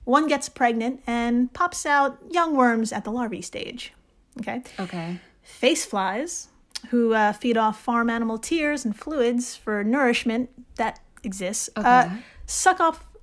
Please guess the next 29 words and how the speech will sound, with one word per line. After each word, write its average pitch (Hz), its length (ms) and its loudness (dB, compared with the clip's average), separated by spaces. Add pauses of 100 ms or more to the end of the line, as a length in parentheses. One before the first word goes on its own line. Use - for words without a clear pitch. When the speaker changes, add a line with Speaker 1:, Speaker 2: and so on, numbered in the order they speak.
(180)
Speaker 1:
suck - 560 -2
up 262 180 4
the 247 140 -2
offspring 247 580 2
in 214 100 -2
the 190 40 -2
process. - 760 -8
Speaker 2:
Got 196 800 0
Speaker 1:
Um, 175 40 -2
Speaker 2:
it. 123 360 -6
Speaker 1:
yeah, 196 180 -6 (100)
and 220 200 -4
inside 277 580 4
a 247 40 0
fly, 247 440 4
they 220 160 2
become 214 560 -4 (100)
mature 226 440 -4
adult 208 340 -2
worms. 214 640 -4
And 226 340 0
when 254 160 6
that 254 220 4
fly 240 380 2
lands 233 440 2
on 214 120 0
the 214 60 -4
next 214 280 -6
animal, 254 420 -2